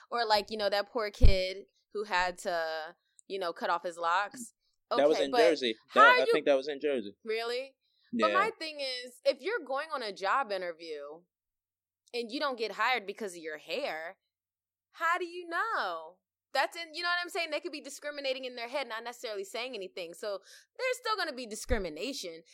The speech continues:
Speaker 1: It's only gonna be, that's only gonna be able to be, you know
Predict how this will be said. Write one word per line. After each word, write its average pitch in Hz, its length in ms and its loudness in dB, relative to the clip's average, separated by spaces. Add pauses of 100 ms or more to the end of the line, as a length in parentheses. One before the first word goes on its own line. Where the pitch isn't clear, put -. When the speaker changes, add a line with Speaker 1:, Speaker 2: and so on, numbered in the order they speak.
Speaker 1:
It's 294 180 0
only 285 240 0
gonna 247 220 -2
be, 208 460 -12
that's 330 200 0
only 269 160 -4
gonna 240 160 -6
be 220 280 -8
able 214 180 -6
to 202 100 -6
be, 190 540 -14 (140)
you 214 140 -10
know 170 440 -12